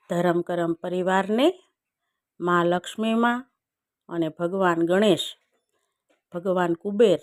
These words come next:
આપણને સુખ શાંતિ, ધન સંપદા, સોના ચાંદી, આપણા બાળકોને અભ્યાસ,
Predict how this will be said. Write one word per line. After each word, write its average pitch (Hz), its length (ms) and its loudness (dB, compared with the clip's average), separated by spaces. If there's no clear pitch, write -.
આપણને 190 580 0
સુખ 190 200 -6
શાંતિ, 196 760 0
ધન 175 180 2
સંપદા, 196 920 0
સોના 185 360 2
ચાંદી, 202 680 0
આપણા 185 320 0
બાળકોને 185 600 2
અભ્યાસ, 202 520 0